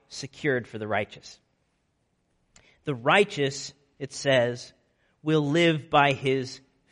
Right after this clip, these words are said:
faith. And the word that's translated faith here is often,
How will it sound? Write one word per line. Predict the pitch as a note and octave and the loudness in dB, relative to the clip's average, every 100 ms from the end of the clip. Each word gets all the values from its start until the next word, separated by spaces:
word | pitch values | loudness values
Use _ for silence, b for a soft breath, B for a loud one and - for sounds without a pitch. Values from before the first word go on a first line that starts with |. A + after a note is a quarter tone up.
| _ | _
faith. | - A#2 F#2+ _ _ _ _ _ _ _ _ _ _ | -6 -6 -6 _ _ _ _ _ _ _ _ _ _
And | C#3+ D#3 | -4 0
the | |
word | E3 F#3+ | 2 2
that's | F3+ - | 0 -8
translated | - G#3+ A3 F#3 F3 D3 | -8 -4 -2 -2 -2 -2
faith | - F3+ F#3 F3+ | -4 0 0 0
here | C#3+ C3+ | -2 -4
is | C3 | -2
often, | D3 D#3+ - D#3 C3+ | 0 0 0 -4 -4